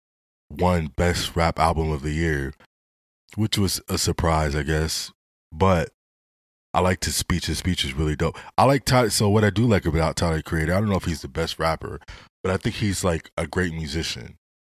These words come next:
Um, he, he's, he's an individual. He's from L A, obviously. Um, and he kinda does his own thing. You know what I mean? And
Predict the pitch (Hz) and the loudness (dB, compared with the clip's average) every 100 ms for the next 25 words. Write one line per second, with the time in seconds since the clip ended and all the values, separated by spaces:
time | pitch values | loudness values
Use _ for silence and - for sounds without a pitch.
0 | - 82 80 73 69 - - - _ _ | -4 -2 -2 -4 -10 -16 -18 -18 _ _
1 | 87 85 - - 87 85 85 87 82 82 | -6 -6 -6 -4 -2 0 0 2 2 2
2 | 82 78 80 82 _ - - - 82 82 | 2 0 -2 -6 _ -14 -12 -2 0 2
3 | 80 78 71 71 73 69 69 69 - _ | 2 0 0 -2 -4 -6 -8 -10 -14 _
4 | _ _ _ _ - 85 78 73 67 _ | _ _ _ _ -2 0 0 -2 -8 _
5 | _ 107 113 101 127 - 135 123 127 101 | _ -2 0 0 -2 -2 0 0 0 0
6 | 107 113 104 113 98 67 69 101 104 101 | -2 -2 -2 -2 -2 -4 -2 0 2 2
7 | 104 101 95 85 87 | 2 0 -2 -2 -4